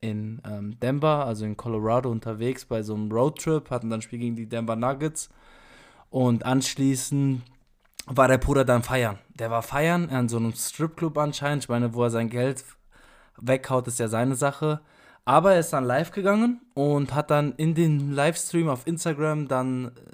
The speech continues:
eine Waffe gezeigt. Ähm, und das ist halt mega blöd. Also abgesehen davon, weil es sein eigener Stream ist, er selber das anscheinend ge-, äh, er selber ges-, gezeigt hat. Äh, dazu gibt's Bilder, den Stream, das kann man überall sehen.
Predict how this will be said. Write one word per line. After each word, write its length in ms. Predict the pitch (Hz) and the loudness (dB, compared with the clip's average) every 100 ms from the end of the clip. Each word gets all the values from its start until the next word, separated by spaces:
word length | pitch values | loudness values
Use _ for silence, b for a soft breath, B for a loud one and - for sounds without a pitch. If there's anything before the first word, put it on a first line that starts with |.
| - | -10
eine 160 | 135 135 | -2 2
Waffe 240 | 156 - | 2 0
gezeigt. 540 | 104 - 92 92 - _ _ | -6 -6 -8 -10 -18 _ _
Ähm, 520 | 110 104 101 98 98 - B B B B B B B - | -6 -4 -4 -4 -8 -12 B B B B B B B 0
und 380 | 165 117 107 120 | 2 2 -2 -8
das 100 | 117 | -4
ist 60 | 120 | -2
halt 120 | 110 | 0
mega 220 | 113 104 | 0 0
blöd. 340 | 104 117 175 - - | 0 0 -2 -8 -8
Also 220 | - 113 | -6 -4
abgesehen 480 | 110 127 120 117 110 | -4 -6 -4 -4 0
davon, 320 | 110 117 156 | 2 2 0
weil 120 | 127 113 | -2 0
es 60 | |
sein 120 | 117 | -2
eigener 280 | 98 113 113 | -4 -4 -4
Stream 300 | - - 123 | -6 -6 -4
ist, 120 | 131 | -4
er 100 | 98 | -4
selber 320 | 104 110 113 107 | -2 -2 -2 -4
das 180 | 107 | -4
anscheinend 300 | 110 104 104 | -8 -8 -8
ge-, 100 | 98 | -8
äh, 180 | - 113 117 | -6 -6 -4
er 200 | 117 117 | -4 0
selber 300 | 127 120 117 | 0 0 0
ges-, 420 | 113 - _ 107 | -6 -12 _ -12
gezeigt 400 | 120 120 123 131 | -8 -6 -6 -6
hat. 180 | 139 123 | -6 -4
Äh, 100 | 110 | -4
dazu 220 | 110 - | -4 -4
gibt's 180 | 107 - | -8 -4
Bilder, 300 | 113 127 127 | 0 2 4
den 160 | 110 | 2
Stream, 400 | 104 - 120 123 | -2 -8 -4 -4
das 100 | 117 | -4
kann 140 | - 117 | -8 -10
man 100 | 107 | -6
überall 260 | 110 110 | -4 -4
sehen. 300 | 107 117 123 | -2 -2 -2